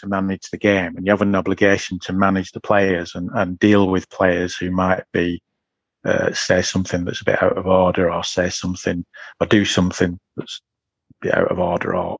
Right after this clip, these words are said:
or not participate in the right way. You have to manage that as a games master. But maybe there is this sort of,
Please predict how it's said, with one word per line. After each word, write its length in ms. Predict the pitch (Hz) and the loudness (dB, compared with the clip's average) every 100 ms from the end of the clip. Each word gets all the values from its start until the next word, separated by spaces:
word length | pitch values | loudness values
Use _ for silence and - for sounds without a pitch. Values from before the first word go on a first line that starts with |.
| _ | _
or 160 | 98 92 | -6 -2
not 240 | 98 90 - _ | -2 -2 -6 _
participate 640 | - 107 - - - 98 | -10 -6 -6 -6 -2 -2
in 80 | 92 | -2
the 60 | 92 | -2
right 260 | 90 90 | -2 0
way. 180 | 101 90 - - - - | 0 0 -2 -14 -20 -2
You 60 | 110 | 0
have 120 | 104 | 0
to 80 | 107 | 4
manage 300 | 117 110 98 | 4 4 2
that 120 | - | -2
as 100 | 98 | -4
a 60 | 95 | -2
games 320 | 98 92 87 | -2 -2 -6
master. 300 | 85 - _ | -14 -16 _
But 100 | 98 - - - - - | -12 -12 -16 -16 -8 2
maybe 260 | 131 120 | 4 4
there 140 | 110 113 | 6 6
is 180 | 117 | 4
this 160 | 98 95 | 0 -6
sort 260 | - 104 113 | -2 -2 -2
of, 140 | 98 | -8